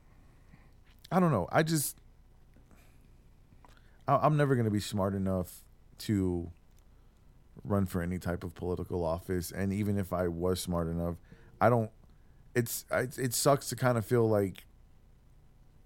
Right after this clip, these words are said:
it's not gonna change. Like, it's, what's gonna take is probably things just falling completely apart for us to be like, "Whoa, like, what the fuck have we been doing? We gotta, we gotta change this." And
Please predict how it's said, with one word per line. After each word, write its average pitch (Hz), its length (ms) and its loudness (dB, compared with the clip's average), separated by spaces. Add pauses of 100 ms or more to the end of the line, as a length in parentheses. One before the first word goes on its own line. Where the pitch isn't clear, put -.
(240)
it's 110 160 -4
not 101 200 -2
gonna 95 180 -2
change. 85 480 -4 (100)
Like, 85 160 -6
it's, - 240 -8 (420)
what's 127 340 0
gonna 143 200 0
take 139 420 2 (440)
is 120 140 -2
probably 127 400 6
things 117 320 0
just 107 180 -4
falling 110 320 0
completely 98 480 -2
apart 95 380 -2
for 92 140 0
us 92 120 -2
to 95 60 -8
be 92 120 -2
like, 85 180 -2
"Whoa, 90 300 -2
like, 85 220 -4
what 95 260 -6
the 95 80 -14
fuck 92 240 -10
have 87 120 -10
we 87 120 -6
been 80 200 -6
doing? 87 440 -2 (480)
We 98 120 -4
gotta, 82 380 0 (420)
we 98 140 -4
gotta 85 220 0
change 76 360 -8
this." - 380 -16 (220)
And 85 380 -4